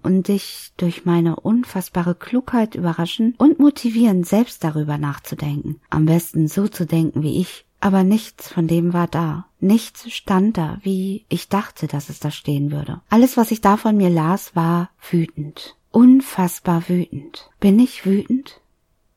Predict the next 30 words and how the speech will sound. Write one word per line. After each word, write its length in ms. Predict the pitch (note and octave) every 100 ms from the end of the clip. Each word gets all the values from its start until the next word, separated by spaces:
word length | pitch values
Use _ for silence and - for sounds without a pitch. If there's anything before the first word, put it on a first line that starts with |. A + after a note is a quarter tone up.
| _
Hm. 220 | - E3+ - _ _ _ _ _ _ _ _ _ _ -
Ich 140 | -
hab 160 | A3 A3
zwei 240 | - G#3
echt 480 | - A#3+ - - -
harte 300 | G3 F#3+ F#3+
Tage 340 | - D#3+ D#3+
hinter 340 | D3+ C#3+ - D#3
mir. 360 | D#3 D#3 D#3 -
Kennst 300 | G3 F3+ -
du 60 |
vielleicht. 500 | - - E3 - -
Hat 140 | B3+ -
jeder 240 | C#4 A3
mal. 240 | D#3 D#3 - _
Gestern 400 | - G3+ B3 C4+
bin 120 | G#3+
ich 160 | E3+ -
abgetaucht, 720 | F3 - A3+ - B3+ C4+ - -
einfach 340 | F#3+ - G#3+
kurz 320 | - F#3+ -
mal 320 | E3+ D#3 D#3 -
total 400 | - - F3 F3+
verschwunden. 760 | - D3+ - D#3 D#3+ - C4+ _ _ -
Heute 400 | B3 D4 - E4 C4+
bin 160 | G3+
ich 140 | G3 -
in 100 | F3
Aktionismus 800 | F3 - F#3+ F#3 A3 - D3+
verfallen. 560 | - C3+ - C#3 D#3+ -